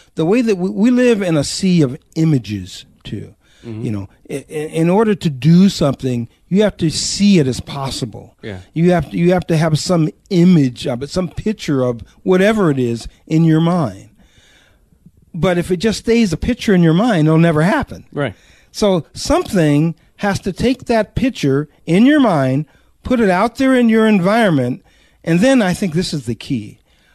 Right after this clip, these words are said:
Speaker 1: When you've taken what's inside of you, put it out there as an absolutely attainable reality, and then allow that attainable reality, which at some level has already happened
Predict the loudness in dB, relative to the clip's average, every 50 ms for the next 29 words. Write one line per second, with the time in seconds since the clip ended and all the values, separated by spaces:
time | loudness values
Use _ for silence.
0 | _ _ _ _ 2 2 4 4 4 2 0 0 -2 -2 -2 0 0 0 0 2
1 | 0 0 -2 -2 -2 -2 -2 -2 -4 -10 -14 -8 -2 0 0 2 2 0 0 0
2 | -2 -2 -2 -2 -4 -8 -12 _ _ _ _ _ _ -8 -4 -2 0 0 0 0
3 | 0 0 0 0 -2 -2 -2 -2 -2 0 0 -2 -2 -4 -8 -10 _ _ _ _
4 | -4 -2 -2 -2 -2 -2 -2 0 0 -2 -4 _ _ -4 -4 -4 -4 -4 -8 -6
5 | -4 -4 -4 -4 -6 -4 -2 -2 -2 -2 -2 -2 -4 -2 -2 0 0 0 0 0
6 | 2 2 2 2 2 0 0 0 0 0 0 -2 -2 -6 -8 -8 -10 -14 -18 _
7 | _ _ -20 -20 _ _ -4 -4 -2 0 0 0 2 2 2 0 0 -4 -8 _
8 | _ -6 -4 -4 -2 -2 -2 -2 -2 0 0 0 0 -2 -2 -2 -2 -2 -2 -6
9 | -6 -10 -12 -12 -8 -6 -4 -4 -2 -2 -2 -2 0 0 0 0 0 0 0 0
10 | 0 -2 -2 -4 -6 -8 -10 _ -20 _ _ -2 -2 0 -2 -6 -6 -4 -2 0
11 | 2 2 4 4 2 2 0 0 -2 -2 -4 -6 _ -2 0 2 2 2 4 2
12 | 2 2 2 0 0 0 0 0 -2 -2 -2 -2 -4 -4 -4 -8 -12